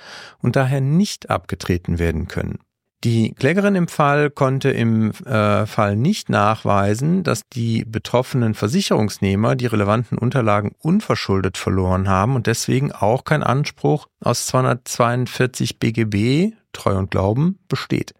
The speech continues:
Das Gericht stellte weiterhin klar, dass Artikel fünfzehn nicht dazu verwendet werden darf, um wirtschaftlich verwertbare Informationen für die Durchsetzung möglicher,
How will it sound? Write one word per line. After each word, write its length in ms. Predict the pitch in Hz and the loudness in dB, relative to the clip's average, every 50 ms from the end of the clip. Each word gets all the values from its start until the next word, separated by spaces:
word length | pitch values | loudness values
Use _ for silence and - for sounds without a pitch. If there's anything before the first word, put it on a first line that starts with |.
| _ _ - | _ _ -10
Das 140 | - - - | -8 -6 -4
Gericht 240 | 143 156 175 - | -2 -2 -2 -2
stellte 480 | - - 151 147 143 - 143 135 135 - - | 0 0 0 0 0 2 0 0 0 0 0
weiterhin 400 | 117 107 113 135 - 180 175 165 | 2 2 2 2 2 2 0 0
klar, 320 | - - 143 139 143 147 | 0 2 2 4 4 4
dass 140 | 143 135 127 | 2 2 0
Artikel 280 | 123 120 131 - - 120 | -2 -4 -4 -2 -2 -2
fünfzehn 720 | - - 135 131 127 - - - 120 113 110 104 110 120 | -2 0 0 0 0 -2 -2 0 0 2 2 2 2 2
nicht 300 | 147 196 208 - - - | 2 2 0 0 0 -2
dazu 240 | 117 - - - 104 | -2 -2 -2 -4 -2
verwendet 520 | - 107 101 98 98 98 101 101 101 - | 0 0 0 2 2 2 2 0 0 0
werden 280 | 101 98 95 98 98 90 | 0 0 2 2 2 2
darf, 400 | 95 87 92 107 139 165 - - | 2 2 4 4 2 0 -2 -4
um 240 | - - 123 113 123 | -4 -2 -2 0 0
wirtschaftlich 480 | 139 - - 156 - - 135 127 - | 0 0 0 -2 -2 -2 -2 -2 -2
verwertbare 640 | - 120 113 117 120 123 - _ - 113 117 117 - | 0 -2 0 2 0 0 0 _ 0 0 0 0 0
Informationen 960 | - 113 - 120 113 110 107 - - - - 156 165 160 135 110 95 90 98 95 | -2 -2 -2 -2 -2 -2 -2 -4 -4 -2 0 0 2 2 2 2 0 0 -4 -4
für 160 | - - 107 | -4 -2 -2
die 100 | 98 92 | -2 0
Durchsetzung 760 | 110 120 131 131 - - 123 - - - 120 117 120 120 113 | 0 0 0 0 0 0 -2 -2 -2 -2 -2 0 0 2 2
möglicher, 580 | 110 117 117 123 120 - - 131 123 123 120 | 0 0 0 -2 -2 -2 0 2 2 2 0